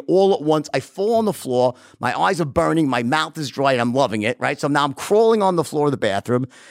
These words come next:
I'm like, "All right, I have to go. All my friends are in the waiting room. I gotta go there," right? So I now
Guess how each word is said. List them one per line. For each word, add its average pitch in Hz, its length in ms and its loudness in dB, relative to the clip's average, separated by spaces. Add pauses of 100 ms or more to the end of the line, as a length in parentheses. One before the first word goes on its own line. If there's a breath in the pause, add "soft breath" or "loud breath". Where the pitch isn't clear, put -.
(640 loud breath)
I'm 139 60 0
like, 160 120 0
"All 160 80 2
right, 131 160 0
I 127 40 0
have 131 80 -6
to - 80 -16
go. 147 60 2
All 147 60 2
my 151 100 2
friends 147 280 -2
are 139 60 2
in 127 80 0
the 127 80 2
waiting 131 260 2
room. 110 60 0
I - 20 -2
gotta 113 160 0
go 120 220 2
there," 95 180 -2
right? 135 220 0
So 139 180 -2
I 127 220 0
now 127 340 -4